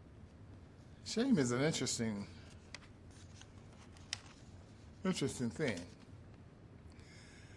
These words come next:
I was doing some reading about this concept of shame.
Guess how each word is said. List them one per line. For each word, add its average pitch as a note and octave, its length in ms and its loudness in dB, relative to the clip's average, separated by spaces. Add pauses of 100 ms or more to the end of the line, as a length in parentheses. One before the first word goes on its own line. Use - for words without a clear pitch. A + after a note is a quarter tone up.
(1600)
I F3 160 12
was C3+ 420 10 (240)
doing D#3 320 10
some A#2 380 8
reading A#2+ 500 10 (2250)
about D3 240 12
this C#3+ 140 10
concept C#3 440 10
of A2+ 120 6
shame. G#2 500 4